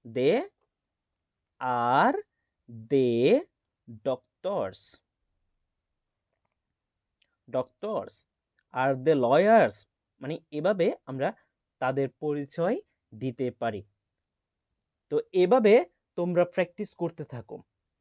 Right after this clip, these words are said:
আমি যতগুলো স্ট্রাকচার দেখিয়েছিলাম, এর সাথে আরও হাজার হাজার বাক্য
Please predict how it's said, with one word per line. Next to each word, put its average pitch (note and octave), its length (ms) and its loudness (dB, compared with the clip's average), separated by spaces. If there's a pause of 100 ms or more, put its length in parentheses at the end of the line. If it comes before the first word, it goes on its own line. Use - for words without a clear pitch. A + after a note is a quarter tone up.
(380)
আমি F3 280 -2
যতগুলো G#3 840 4 (340)
স্ট্রাকচার E3+ 520 -4
দেখিয়েছিলাম, C#3+ 880 0 (440)
এর A#3+ 220 2
সাথে B2 520 -8 (680)
আরও D#3+ 300 0
হাজার F3 520 0
হাজার D3+ 500 2
বাক্য - 360 -10